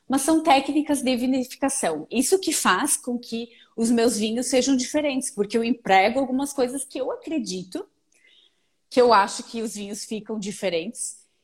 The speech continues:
E eu acredito que esse é o diferencial da, da Marzarotto e desses vinhos autorais. Eu poder entregar pro consumidor um, um produto que sai da, da minha cabeça, das minhas elaborações, exclusivo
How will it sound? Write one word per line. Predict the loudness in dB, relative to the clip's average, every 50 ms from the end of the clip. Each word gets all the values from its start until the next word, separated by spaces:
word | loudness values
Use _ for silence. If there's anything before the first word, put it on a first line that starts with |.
| _ _ _ _
E | _ 2
eu | 4 4
acredito | 4 2 -2 -4 -4 -4 -4
que | -4 -2 -2
esse | -2 -2 -2 -6
é | -6
o |
diferencial | -6 -8 -8 -6 -6 -6 -6 -8 -8 -6 -4 -4 -4 -4
da, | -4 -6 -6 -4 -4 -6 -6 -6
da | -6 -6 -6
Marzarotto | -4 -4 -6 -4 -6 -6 -6 -6 -8 -10 -12
e | -8
desses | -8 -8 -8 -8 -12 -10
vinhos | -10 -8 -8 -6 -2 -2
autorais. | -4 -4 -4 -6 -8 -6 -6 -6 -8 -6 -6
Eu | -6
poder | -4 -4 -4 -4 -2
entregar | -4 -4 -2 -4 -4 0 2 2 2 2 0 -2 -4 -12 -20 _ _
pro | _ -4 0
consumidor | 0 0 0 0 0 -2 0 2 4 4 4 4
um, | 4 2 2 2 2 0
um | 0 0 2 2 0 0 -4 _
produto | 2 2 2 4 2 0 0 0 -4
que | -6 -4
sai | -6 -2 0 0 2 2 0 0 -2 -8 -14 _ _ _ _ _ -20 -18 _
da, | -10 -8 -6 -6 2 4 6 6 6 6
da | 6 6 6
minha | 8 8 6 4 2
cabeça, | 0 0 2 2 2 2 0 -4 -2
das | -2 -2 0 2
minhas | 0 0 2 2 2 4
elaborações, | 4 4 4 2 2 2 0 0 0 0 0 0 2 2
exclusivo | 2 2 0 0 2 2 4 4 4 2 2 2 0 -2 -8 -12 -14